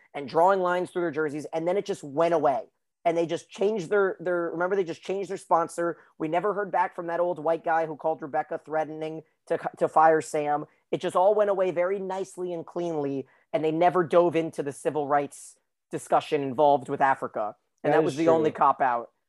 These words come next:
Speaker 1: um, of the season, in my opinion. But let's keep going here. Wrap this up soon. I've got Succession at two. Where do you have Succession?
Speaker 2: I have Succession at one. And
Speaker 1: Okay,
Speaker 2: I have
Speaker 1: so we'll
Speaker 2: Squid
Speaker 1: talk about
Speaker 2: Game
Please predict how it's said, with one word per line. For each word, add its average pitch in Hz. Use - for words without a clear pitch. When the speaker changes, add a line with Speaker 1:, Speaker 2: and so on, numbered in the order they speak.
Speaker 1:
um, 123
of 131
the 139
season, 135
in 127
my 120
opinion. 120
But 147
let's 190
keep 196
going 160
here. 143
Wrap 156
this 160
up 143
soon. 135
I've 175
got 220
Succession 175
at -
two. 127
Where 131
do 160
you 151
have 147
Succession? -
Speaker 2:
I 139
have 160
Succession 143
at 110
one. 104
And 131
Speaker 1:
Okay, -
Speaker 2:
I 127
have 123
Speaker 1:
so 156
we'll 151
Speaker 2:
Squid -
Speaker 1:
talk 180
about 180
Speaker 2:
Game 117